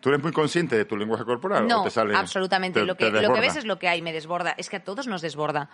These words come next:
Speaker 1: Mm.
Speaker 2: O sea, quiero decirte, mm, nos atasca
Speaker 1: De
Speaker 2: un
Speaker 1: todas
Speaker 2: poco.
Speaker 1: maneras, yo creo que hay, igual que la aparición del sonoro en el cine,
Speaker 2: Sí.
Speaker 1: cuando nosotros, eh, <laughs> digamos que cuando el ser humano empieza a hablar,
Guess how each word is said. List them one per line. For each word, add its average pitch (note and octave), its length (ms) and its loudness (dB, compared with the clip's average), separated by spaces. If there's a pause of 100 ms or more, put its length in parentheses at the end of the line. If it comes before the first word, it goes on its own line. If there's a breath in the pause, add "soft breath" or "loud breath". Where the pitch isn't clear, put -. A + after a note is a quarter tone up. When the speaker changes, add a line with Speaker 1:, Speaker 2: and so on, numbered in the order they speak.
Speaker 1:
Mm. - 100 -8
Speaker 2:
O - 220 -14
sea, G3+ 140 -2
quiero F#3 120 -2
decirte, F3 500 -4
mm, D#3 500 -8
nos E3 200 -6
atasca D#3+ 280 -6
Speaker 1:
De A3 80 2
Speaker 2:
un G3+ 40 -2
Speaker 1:
todas A#2+ 140 4
Speaker 2:
poco. - 100 2
Speaker 1:
maneras, D#3 200 2
yo D3 80 2
creo D3 180 2
que B2 260 2
hay, A#2 320 4
igual G#2+ 380 0
que D3 260 2
la A#2+ 140 2
aparición A2 420 0
del A#2+ 120 2
sonoro A#2 380 2
en G#2 80 0
el F#2+ 100 -2
cine, B2 340 -4 (240)
Speaker 2:
Sí. F#3 240 -2
Speaker 1:
cuando G#2+ 380 0
nosotros, A#2+ 600 0
eh, G#2 580 0
<laughs> A#2+ 100 -8
digamos A2+ 240 0
que C#3 120 0
cuando A#2 200 0
el G2 60 -6
ser A#2+ 120 0
humano C3+ 180 2
empieza A#2 320 -2
a B2 40 2
hablar, B2+ 300 0